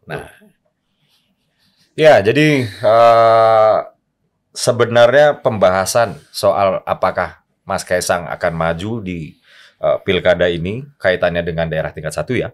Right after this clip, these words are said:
Speaker 2: Pilgub gitu, Bang, ya. Ini baru dimulai, Bang, semenjak K P U itu, eh, merevisi P K P U, ya, di-adjust
Speaker 1: Iya.
Speaker 2: sesuai dengan putusan M A,
Speaker 1: Hmm.
Speaker 2: gitu. Sebelum <clears throat> P K P U itu jadi barang dalam tanda kutip gitu ya, kami di P S I itu nggak berani bahas, Bang.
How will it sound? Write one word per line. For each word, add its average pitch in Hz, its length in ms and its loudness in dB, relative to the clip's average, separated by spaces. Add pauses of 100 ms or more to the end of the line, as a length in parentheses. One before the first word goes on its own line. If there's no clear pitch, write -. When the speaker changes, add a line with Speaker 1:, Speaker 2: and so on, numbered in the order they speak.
(120)
Speaker 2:
Pilgub 78 340 -10
gitu, 76 140 -14
Bang, 76 180 -12
ya. - 100 -16 (380)
Ini 120 240 -4
baru 113 460 2
dimulai, 110 480 0
Bang, 69 320 -8
semenjak 87 800 -4
K - 80 -18 (100)
P - 80 -14 (180)
U 127 440 -6
itu, 123 560 -8 (440)
eh, 85 600 2 (440)
merevisi 110 680 0
P 131 140 -2
K 104 100 -2
P 107 140 0
U, 80 240 -6 (260)
ya, 82 380 -8
di-adjust 104 580 0
Speaker 1:
Iya. - 60 -4
Speaker 2:
sesuai 107 240 2
dengan 107 220 -2
putusan 90 340 -6
M 82 160 -10
A, 69 260 -12 (180)
Speaker 1:
Hmm. 101 200 -12
Speaker 2:
gitu. 85 380 -8 (260)
Sebelum 123 460 2
<clears throat> 131 400 -4
P - 80 -4
K 110 160 0
P 107 160 0
U 98 80 -2
itu 101 160 -8
jadi 92 220 -2
barang 104 340 4
dalam 82 160 -2
tanda 78 200 -4
kutip 78 300 -6
gitu 82 180 -10
ya, 80 160 -4
kami 98 240 -4
di 131 80 -10
P - 100 -4
S 82 180 0
I - 20 -6
itu 98 100 -8
nggak 82 160 -2
berani 90 200 -4
bahas, 95 300 -4
Bang. 67 200 -20